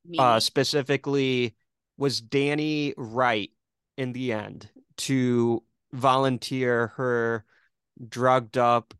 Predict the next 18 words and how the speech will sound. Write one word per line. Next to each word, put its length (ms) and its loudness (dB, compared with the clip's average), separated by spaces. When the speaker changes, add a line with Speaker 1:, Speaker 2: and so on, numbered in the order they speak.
Speaker 2:
incapacitated 1120 -4
douchebag 560 -4
boyfriend 720 -4
and 340 0
sacrifice 680 -2
him? 240 -10
Speaker 1:
All 140 -10
right, 320 -10
we're 140 -16
getting 180 -14
into 280 -16
it. 120 -20
This 440 -16
Speaker 2:
Yes. 420 -6
Speaker 1:
<laughs> 960 -20
I 640 -8
think 300 -8
that 380 -6